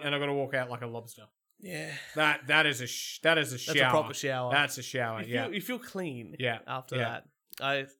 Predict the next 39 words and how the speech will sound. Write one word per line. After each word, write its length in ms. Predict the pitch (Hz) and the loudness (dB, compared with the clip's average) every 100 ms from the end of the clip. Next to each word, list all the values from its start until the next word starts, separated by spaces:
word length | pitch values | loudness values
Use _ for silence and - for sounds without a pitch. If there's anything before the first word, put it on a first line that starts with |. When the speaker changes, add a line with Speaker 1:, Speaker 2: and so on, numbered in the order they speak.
| _ _ _ - | _ _ _ -6
Speaker 2:
I 60 | 240 | -2
know 120 | 165 | -2
where 60 | 135 | -4
you're 120 | 123 | -8
going 100 | 110 | -10
with 80 | 120 | -12
this. 260 | 117 - - _ _ _ | -14 -16 -20 _ _ _
Speaker 1:
So, 180 | - 175 | -10 -4
<laughs> 840 | 127 123 - - - _ - - - | -2 0 -2 -4 -12 _ -20 -10 0
um, 400 | 175 180 180 202 | 4 4 2 0
all 140 | 240 202 | 4 6
right, 280 | 196 226 208 | 6 4 4
well 300 | 208 208 214 | 6 6 6
Speaker 2:
Usually 100 | 233 | 4
women 420 | 196 220 175 135 147 | 4 4 2 0 -2
have, 180 | 151 | -2
like, 220 | 151 139 143 | -2 -4 -4
really 180 | 139 | -8
hot 160 | 135 - | -8 -8
showers, 240 | 131 127 - | -10 -10 -12
but 140 | 147 | -6
Jess 200 | 196 202 | -6 -6
doesn't 220 | - 185 | -10 -8
like 160 | 170 160 | -8 -6
it 40 | |
as 80 | 143 | -8
hot 160 | 143 135 | -6 -6
as 100 | 143 | -8
I. 220 | 104 - 202 | -14 -10 4
Speaker 1:
Nice 320 | 208 214 - | 6 6 2
blazer 420 | 175 160 151 151 | 4 4 4 0
on 120 | 135 | -2
your 80 | 127 | -4
chair, 240 | - 131 123 | -2 0 2
by 120 | 123 | 0
the 60 | |
way. 240 | 120 123 180 | 0 -2 2
Speaker 2:
Thank 240 | 185 180 | 0 2
you. 340 | 196 233 330 | 0 2 0